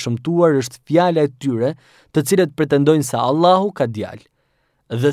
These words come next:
thanë: "I gjithëmëshirshmi ka djalë." Keni thënë një gjë shumë të madhe. Qejet gati sa nuk pëlqasin,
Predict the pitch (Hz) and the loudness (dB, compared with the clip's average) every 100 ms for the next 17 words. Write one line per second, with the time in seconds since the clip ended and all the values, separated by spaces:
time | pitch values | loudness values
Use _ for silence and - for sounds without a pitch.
0 | 143 87 80 - _ _ _ _ _ _ | -2 -10 -12 -20 _ _ _ _ _ _
1 | 170 143 151 147 123 160 147 143 135 135 | 0 0 0 -2 0 2 0 2 -2 -2
2 | 123 123 127 107 _ _ _ _ _ _ | -2 -2 -4 -6 _ _ _ _ _ _
3 | _ - 147 143 170 160 147 131 147 123 | _ -2 0 2 0 0 0 0 -2 0
4 | 156 139 131 123 95 101 - _ _ _ | -2 -2 -2 -4 -6 -10 -20 _ _ _
5 | _ - 151 143 123 117 139 131 127 120 | _ -6 2 2 2 0 0 0 -4 -4
6 | 117 117 123 - 113 - 110 95 - | -2 -2 -4 -6 -8 -6 -6 -6 -12